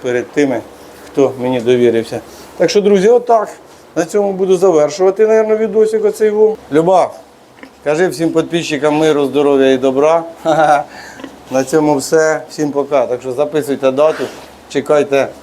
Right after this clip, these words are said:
сто чотирнадцять днів і будемо дивитися, чи вийшло у нас, чи ні. Так що ми разом маємо можливість спостерігати за цим процесом. Так що, друзі, працюйте, не опускайте руки, підтримуємо наших хлопців і дівчат.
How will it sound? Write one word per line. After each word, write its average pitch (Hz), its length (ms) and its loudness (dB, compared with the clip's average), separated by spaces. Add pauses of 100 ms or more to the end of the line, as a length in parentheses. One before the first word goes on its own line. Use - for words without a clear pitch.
(240)
сто 147 240 -2
чотирнадцять 139 600 0
днів 151 320 0 (360)
і 127 60 -2
будемо 139 420 0
дивитися, 139 520 2 (240)
чи 139 60 -8
вийшло 143 640 0
у 127 60 -4
нас, 120 280 -6
чи 135 120 0
ні. 127 180 -2 (320)
Так 123 140 -2
що 139 140 0
ми 139 160 4
разом 143 400 2 (260)
маємо 127 360 0
можливість 127 480 0 (340)
спостерігати 143 840 2
за 123 140 -2
цим 139 220 -2 (340)
процесом. 139 540 -2 (220)
Так 131 100 -2
що, 151 100 -2
друзі, 151 240 -2
працюйте, 160 720 -2
не 135 140 -4
опускайте 143 580 -2
руки, 147 280 -2 (300)
підтримуємо 135 640 0
наших 127 260 -2
хлопців 135 360 -2
і 127 60 0
дівчат. 151 460 0